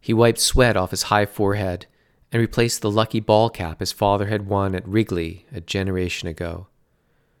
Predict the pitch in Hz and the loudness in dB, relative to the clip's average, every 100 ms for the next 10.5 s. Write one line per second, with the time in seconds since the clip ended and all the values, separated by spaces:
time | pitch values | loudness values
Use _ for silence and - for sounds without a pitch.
0 | _ _ _ _ - 151 151 127 - - | _ _ _ _ 2 2 4 -2 -2 2
1 | 131 131 101 92 85 87 82 - - - | 4 4 2 0 -2 -8 -10 -8 -8 -8
2 | _ _ _ _ 117 107 110 101 92 87 | _ _ _ _ 0 0 2 0 -2 -4
3 | 101 98 101 98 95 92 90 - 101 95 | 0 0 0 -2 -2 -2 -4 -2 0 -2
4 | 90 90 95 92 87 85 - _ _ _ | -4 -6 -2 -2 -2 -8 -16 _ _ _
5 | _ _ _ _ _ _ _ - 104 113 | _ _ _ _ _ _ _ -2 0 2
6 | 113 113 113 - 104 92 98 98 110 101 | 2 2 2 4 4 2 -2 -4 0 0
7 | - 92 85 82 _ _ _ _ _ 113 | 0 -8 -8 -12 _ _ _ _ _ 2
8 | 110 104 95 85 - 98 101 98 90 85 | 4 4 2 -4 0 0 0 -2 -6 -8
9 | - 98 95 - - 98 98 92 95 92 | -2 0 0 -2 -2 0 -2 0 0 0
10 | - 87 82 87 - | -2 -4 -4 -6 -10